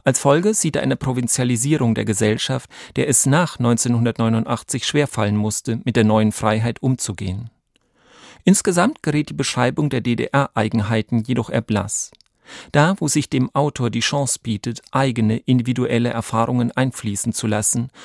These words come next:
tut er das nur sehr zurückhaltend. Steffen Mau geht es vor allem darum zu zeigen, wie strukturelle Eigenheiten des Ostens und in der D D R erlernte Denkmuster und Verhaltensweisen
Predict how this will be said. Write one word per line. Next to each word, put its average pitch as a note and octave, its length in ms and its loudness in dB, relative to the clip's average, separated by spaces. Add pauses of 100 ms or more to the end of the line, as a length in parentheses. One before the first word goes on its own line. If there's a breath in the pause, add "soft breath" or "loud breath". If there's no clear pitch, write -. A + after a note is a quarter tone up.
(120 loud breath)
tut F3+ 160 -2
er E3+ 80 2
das C#3 220 2
nur B2+ 160 2
sehr A2+ 260 0
zurückhaltend. A#2+ 920 -6 (580)
Steffen E3+ 320 2
Mau D#3 280 4
geht - 200 -6
es C3+ 120 -6
vor C#3+ 160 -6
allem B2 160 2
darum A#2 340 0
zu - 140 -8
zeigen, G#2+ 640 0
wie B2+ 100 0
strukturelle D#3 760 -4
Eigenheiten B2 600 -2
des - 240 -4
Ostens C3 560 -4 (320 loud breath)
und - 160 2
in D#3+ 100 2
der D#3+ 100 0
D D3 140 0
D B2 140 -6
R E3 280 0
erlernte B2+ 460 0
Denkmuster B2+ 720 -2
und B2+ 140 0
Verhaltensweisen A#2 1040 -2